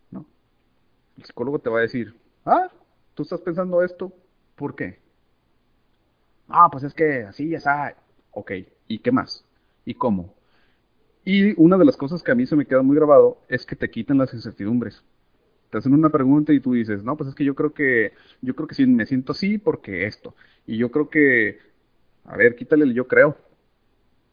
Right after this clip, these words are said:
Ten certeza de lo que estás pensando,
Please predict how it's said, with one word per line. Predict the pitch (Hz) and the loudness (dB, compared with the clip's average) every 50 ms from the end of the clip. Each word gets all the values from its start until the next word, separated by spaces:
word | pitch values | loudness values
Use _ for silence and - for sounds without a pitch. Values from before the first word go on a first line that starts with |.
| _ _ _ _ _ _ _ _ _ _ _ _ _ _ _ - | _ _ _ _ _ _ _ _ _ _ _ _ _ _ _ 2
Ten | 104 110 120 135 131 | 4 6 6 6 6
certeza | 170 170 165 - - - 127 135 - 170 | 6 6 6 4 2 2 2 6 8 8
de | 165 156 | 8 8
lo | 135 - | 6 2
que | - | -6
estás | - - 113 - | -14 -16 -16 -14
pensando, | - - 139 135 139 139 147 151 151 160 | -8 -8 -8 -6 -4 -6 -6 -4 -6 -8